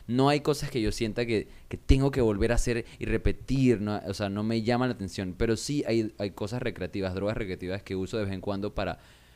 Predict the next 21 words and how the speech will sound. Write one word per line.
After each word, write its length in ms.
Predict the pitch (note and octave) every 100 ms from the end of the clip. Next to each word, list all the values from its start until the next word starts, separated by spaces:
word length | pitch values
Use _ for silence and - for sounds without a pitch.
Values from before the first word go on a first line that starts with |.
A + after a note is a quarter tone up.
| -
objetivos 460 | - A2+ G#2+ G#2+ C3+
específicos, 840 | A2+ A2+ - C3 A#2+ G2+ E2+ D#2
como 220 | - F#2+ F2+
que, 80 |
ok, 100 | F#2+
estoy 360 | A2 G#2 F#2+ G#2
en 60 | G#2
un 40 |
festival 280 | A2 G#2+ F#2+
de 80 | G2
música 520 | A#2 A2+ G#2+ G2 F#2
muchos 300 | F#2+ G2+ G2
días, 260 | B2 A2
voy 140 | F#2 G2
a 20 |
intentar 320 | G#2 G2+ F2+
esto, 240 | A2 - F#2
voy 120 | F2+
a 80 | F#2+
probar 300 | G2 F2 F#2+
esto. 280 | G#2 G2